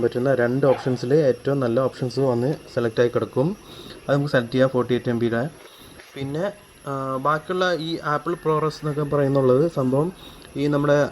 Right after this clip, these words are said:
ആപ്പിൾ വിഷൻ അങ്ങനെയുള്ള സാധനത്തിലൊക്കെ യൂസ് ചെയ്യാൻ വേണ്ടിയിട്ടാണ് കേട്ടോ. അപ്പോൾ ഈ പിന്നെ ProRes, ആ, എൻഡിങ് എന്നുള്ളത് സമയത്ത് ഇവിടെ എച്ച് ഡി ആറിൻ്റെ എസ് ഡി ഉണ്ട്, ലോഗ് ഉണ്ട്. ഈ ലോഗിൽ കൊടുത്താൽ നമുക്ക് കളർ ഗ്രേഡിംഗ് ഒക്കെ ചെയ്യുന്ന സമയത്ത് നല്ല ബ്യൂട്ടിഫുൾ ആയിട്ടുള്ള ഒരു ഔട്ട്പുട്ട് കിട്ടും. പോസ്റ്റ് പ്രൊഡക്ഷനിൽ നിങ്ങൾക്ക് നന്നായിട്ടുള്ള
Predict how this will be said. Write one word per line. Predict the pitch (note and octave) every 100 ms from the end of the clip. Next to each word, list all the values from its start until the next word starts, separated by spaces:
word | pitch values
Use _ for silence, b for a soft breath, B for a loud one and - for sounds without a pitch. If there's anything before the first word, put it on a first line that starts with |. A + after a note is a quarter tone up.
| C#3+
ആപ്പിൾ | C3 C#3+ C#3
വിഷൻ | C3+ C#3+ C#3
അങ്ങനെയുള്ള | C3+ C#3+ C#3
സാധനത്തിലൊക്കെ | C#3+ B2+ C3 B2 C3+ B2+
യൂസ് | B2 -
ചെയ്യാൻ | C3 B2
വേണ്ടിയിട്ടാണ് | A#2 A2+ A2+ A2
കേട്ടോ. | G#2 G#2+
അപ്പോൾ | G#2+ C#3
ഈ | C#3 E3
പിന്നെ | E3 F3+ - B B
ProRes, | - D#3+ E3+ F3+ - D#3
ആ, | D#3+ D#3+ D3 D3+
എൻഡിങ് | D3+ D3 D#3 D#3+
എന്നുള്ളത് | D3 C3+ C3+ D3+
സമയത്ത് | C3 B2 A#2 C#3+ F#3 - B B -
ഇവിടെ | C3+ D#3+
എച്ച് | D3+ -
ഡി | F3+
ആറിൻ്റെ | E3+ E3+
എസ് | D3+ -
ഡി | D3
ഉണ്ട്, | D#3 C3+
ലോഗ് | C3 B2+
ഉണ്ട്. | A#2 A#2
ഈ | D3+
ലോഗിൽ | C#3+ D#3+ F3+
കൊടുത്താൽ | D#3 C3 C#3+
നമുക്ക് | C3+ D#3 D3+
കളർ | C3+ C3+
ഗ്രേഡിംഗ് | C#3+ D3+ D#3+
ഒക്കെ | D3 C#3
ചെയ്യുന്ന | C#3 C3 C3
സമയത്ത് | A#2+ A#2 C3
നല്ല | B2 C3 C3+ C3
ബ്യൂട്ടിഫുൾ | B2 B2 C3 B2+
ആയിട്ടുള്ള | A#2+ A#2+ F3 - B B B -
ഒരു | B2+ C#3+ A#2+
ഔട്ട്പുട്ട് | B2 - C3 C3+ A#2
കിട്ടും. | G#2+ B2+ E3 - - -
പോസ്റ്റ് | B2+ B2+ -
പ്രൊഡക്ഷനിൽ | C#3 C#3+ D3+
നിങ്ങൾക്ക് | C#3+ C#3+
നന്നായിട്ടുള്ള | C3+ B2+ C3 C3 C#3